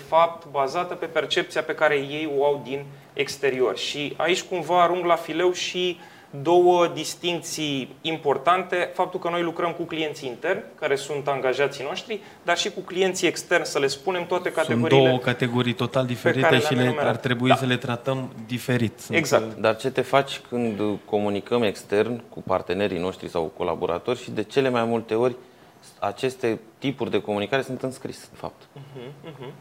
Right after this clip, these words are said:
Speaker 3: Cum transmit? Pentru că eu mă păcălesc de foarte multe ori și cred că toți avem treaba
Speaker 1: Da.
Speaker 3: asta.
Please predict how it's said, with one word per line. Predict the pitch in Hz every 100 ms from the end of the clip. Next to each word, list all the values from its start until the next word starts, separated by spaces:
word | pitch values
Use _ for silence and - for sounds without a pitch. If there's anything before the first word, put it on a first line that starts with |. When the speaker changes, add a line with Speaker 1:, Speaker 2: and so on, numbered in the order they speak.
| -
Speaker 3:
Cum | - 156 147
transmit? | 135 117 113 101
Pentru | 110 107
că | 101 110 - - -
eu | - 117
mă | 127 120
păcălesc | 113 113 123 123
de | 110
foarte | - 123 101
multe | 90 85
ori | 98
și | -
cred | 101 -
că |
toți | 95 - 107 -
avem | 78 85
treaba | 85 87 85
Speaker 1:
Da. |
Speaker 3:
asta. | 98 110 147